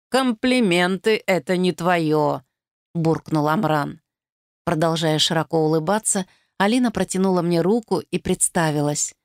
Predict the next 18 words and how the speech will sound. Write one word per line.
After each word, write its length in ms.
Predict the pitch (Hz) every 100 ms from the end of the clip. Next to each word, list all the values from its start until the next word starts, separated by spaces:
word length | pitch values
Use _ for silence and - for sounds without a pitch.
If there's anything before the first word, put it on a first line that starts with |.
| _ _ _ _
«Привет, 580 | 285 302 240 226 220 _ _ _ _ _ _
я 400 | 208 208 240 302 370 _
Алина. 560 | 226 240 196 170 170 170 _ _ _ _ _ _
Наконец-то 640 | 247 277 269 226 170 - 190
познакомились». 1000 | 190 185 180 190 175 165 160 160 - - _ _ _ _ _ _ _ -
«Да, 360 | 196 180 175 _ _ _ _ _ -
наконец-то», — 800 | 226 233 220 180 - - 175 165 _ _ _ _ _ -
ярко 400 | 190 165 - 160
поддержала 640 | 180 170 165 175 170 165 165
я, 360 | 165 214 247
сжав 340 | 208 170 175 175
ее 180 | 170
нежную 420 | 170 180 156 170 170
ладонь. 460 | 175 165 160 151 - _ _ _ _ _ -
«Мне 280 | 240 233 214
очень 300 | 202 - 196
приятно 440 | 214 226 254 -
познакомиться. 880 | 151 151 170 - 175 160 - - 143